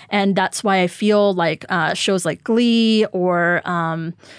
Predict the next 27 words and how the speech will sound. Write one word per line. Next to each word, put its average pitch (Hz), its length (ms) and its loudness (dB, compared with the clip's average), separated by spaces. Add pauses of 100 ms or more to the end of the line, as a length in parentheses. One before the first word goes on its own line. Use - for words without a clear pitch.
you 214 80 -2
know, 208 80 0
even 208 240 2
what's 190 140 -2
happening 202 300 -2
with 160 100 -6
Hamilton 214 440 0
right 196 180 0
now, 196 360 2
it's - 160 -4
so 214 480 2
important, 190 640 -4
because 196 320 -4
it's 180 220 -6
finally, 208 800 2
the 175 100 -4
pendulum 196 420 -2
is 175 100 -4
swinging 202 380 -2
in 190 60 -2
the 180 120 -2
other 170 140 -2
direction 175 640 2
and 190 200 -2
people 196 380 -2
are, 170 340 0
again, 180 580 -2